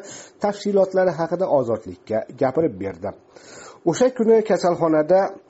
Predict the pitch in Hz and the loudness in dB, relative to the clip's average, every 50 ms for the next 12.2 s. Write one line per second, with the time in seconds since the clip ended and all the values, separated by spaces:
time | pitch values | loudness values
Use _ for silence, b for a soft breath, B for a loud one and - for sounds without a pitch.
0 | _ _ 110 120 139 147 151 151 151 143 143 139 135 - - 143 147 151 147 151 | _ _ -2 0 0 0 2 2 2 2 2 0 0 0 0 0 2 2 2 2
1 | 156 151 175 175 170 - 180 143 107 98 92 82 - - - 113 107 113 - 147 | 2 2 2 0 2 2 2 2 2 0 -6 -8 -8 -10 -8 -6 -6 -2 0 0
2 | 147 143 143 147 135 143 139 135 123 139 139 147 147 139 147 160 160 151 160 160 | 0 2 0 0 0 0 0 0 0 0 0 0 0 0 0 0 0 2 4 4
3 | 175 175 165 - 190 180 147 113 104 98 92 B B B B B B B B - | 4 2 2 2 2 2 2 0 -4 -8 -10 B B B B B B B B -4
4 | 165 151 - 165 156 165 180 185 190 196 208 233 226 - - 180 208 220 196 202 | -4 -2 0 -2 0 2 2 2 2 4 2 0 0 -2 -2 0 0 2 2 0
5 | 202 190 165 160 165 175 170 170 170 175 185 196 185 - - - 151 143 139 147 | 0 0 2 2 2 4 4 2 4 4 2 2 0 -2 -4 -2 0 0 2 0
6 | 165 160 147 147 139 - - 135 127 127 135 147 147 135 139 147 156 151 131 127 | 0 0 0 -2 -2 0 0 0 2 2 2 0 0 0 0 2 2 2 0 0
7 | 127 127 127 123 117 110 - - 143 139 - - 151 156 147 - 180 170 - - | 0 0 0 0 0 -2 -2 -4 -4 -4 -2 -2 -4 -2 -2 0 -2 -2 -2 -2
8 | 175 185 190 175 143 123 123 113 110 104 98 101 - B B B B B B B | -6 -4 -4 -4 -2 0 0 0 0 -2 -4 -6 -12 B B B B B B B
9 | B 170 170 262 254 247 - 214 208 220 220 - - 185 214 208 - - - 190 | B 0 2 2 0 2 2 0 0 0 0 -2 -4 -2 -2 -2 -2 -2 0 2
10 | 190 185 180 185 - - 196 214 214 - - - 160 160 156 143 139 135 135 123 | 2 2 2 0 2 4 4 4 2 0 -2 0 2 2 2 2 2 2 2 2
11 | 139 147 160 156 147 160 170 170 180 180 175 185 196 185 139 - - 117 107 104 | 0 0 0 0 0 2 2 2 2 2 2 2 2 2 0 0 -4 -4 -4 -4
12 | 113 104 98 | -4 -6 -6